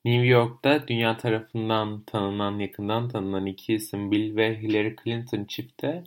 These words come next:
Seçiciler Kurulu üyesi olarak Biden lehine oylarını verdiler. Aslında bu biraz da dikkat çekici bir durumdu çünkü Hillary Clinton iki bin on altıda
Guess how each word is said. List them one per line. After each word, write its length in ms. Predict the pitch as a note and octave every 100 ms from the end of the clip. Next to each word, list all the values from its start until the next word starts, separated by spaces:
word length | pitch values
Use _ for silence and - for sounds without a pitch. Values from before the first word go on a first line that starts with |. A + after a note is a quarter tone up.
| -
Seçiciler 600 | - A#2 - A2+ B2+ C#3
Kurulu 420 | - C3 B2+ C3
üyesi 400 | A#2 A#2+ B2 -
olarak 540 | C3+ B2+ A2+ C#3 -
Biden 400 | A#2 A2+ G#2+ A2
lehine 340 | G#2+ G#2+ A2+ C#3
oylarını 600 | C#3 A2+ G#2+ G#2+ A2 A2+
verdiler. 600 | G#2+ F#2+ - G2 A2 E3 -
Aslında 440 | - G#2+ - A#2 A2+
bu 160 | A#2
biraz 360 | A#2 A2+ A2+ G#2+
da 280 | A#2 A#2+ - -
dikkat 380 | G#2 - A#2 -
çekici 400 | A#2+ - C3+ C3
bir 80 |
durumdu 360 | A#2 G2+ G2 G2+
çünkü 400 | - G#2 G2 A2
Hillary 280 | G#2+ G2+ G#2
Clinton 420 | A2 G#2 G#2 G#2+
iki 180 | G2+ G#2
bin 60 |
on 120 | G#2 G#2+
altıda 200 | G#2+